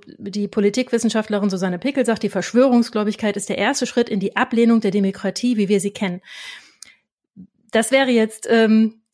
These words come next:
schon schlimm genug, aber jetzt ist es auch noch so, dass sich diese Kreise mit der Szene am rechten Rand vernetzen, also mit schon organisierten Feinden der Demokratie. Und sie sagt,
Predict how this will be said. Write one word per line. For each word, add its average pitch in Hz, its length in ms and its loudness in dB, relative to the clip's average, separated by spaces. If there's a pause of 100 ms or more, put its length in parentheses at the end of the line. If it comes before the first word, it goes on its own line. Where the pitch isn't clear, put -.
(120)
schon 233 240 2
schlimm 254 300 2
genug, 240 360 4
aber 208 120 0
jetzt 220 260 -2
ist 247 100 -10
es 262 120 -8
auch 220 180 -4
noch 208 140 -2
so, 233 320 0
dass 214 260 -4
sich 214 460 -2
diese 220 400 0
Kreise 220 680 0
mit 208 300 -2
der 202 100 0
Szene 233 320 2
am 202 140 2
rechten 214 280 -2
Rand 226 220 2
vernetzen, 185 480 -4
also 202 220 -2
mit - 280 -4
schon 233 300 0
organisierten 214 960 0
Feinden 202 380 0
der 190 100 -2
Demokratie. 185 560 -4
Und 190 60 -8
sie 202 80 -4
sagt, 196 220 -4